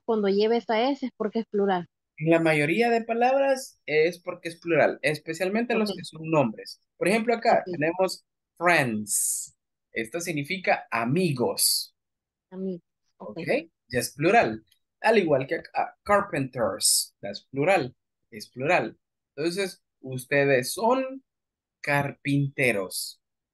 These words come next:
Speaker 2: Eso significa.
Speaker 1: Sí.
Speaker 2: Ok. Good. Y luego tenemos they para decir ellos, que
Speaker 1: They
Speaker 2: también
Speaker 1: are.
Speaker 2: lo utilizamos con are,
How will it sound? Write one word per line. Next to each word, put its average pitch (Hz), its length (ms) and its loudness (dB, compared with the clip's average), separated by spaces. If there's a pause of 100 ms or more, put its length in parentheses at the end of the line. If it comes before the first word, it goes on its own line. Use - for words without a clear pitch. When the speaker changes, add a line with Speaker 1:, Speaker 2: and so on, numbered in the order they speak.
(120)
Speaker 2:
Eso 117 220 -8
significa. - 680 -8 (1120)
Speaker 1:
Sí. 170 200 -14 (320)
Speaker 2:
Ok. 214 280 -8 (1400)
Good. 139 400 4 (160)
Y 151 120 -6
luego 165 300 2
tenemos 180 600 0 (160)
they 151 720 4 (600)
para 123 180 4
decir 120 480 0 (600)
ellos, 107 1160 0 (680)
que 143 120 -2
Speaker 1:
They 190 80 -4
Speaker 2:
también 175 320 2
Speaker 1:
are. 180 60 2
Speaker 2:
lo 175 80 4
utilizamos 123 760 -4
con 151 240 0
are, 180 300 4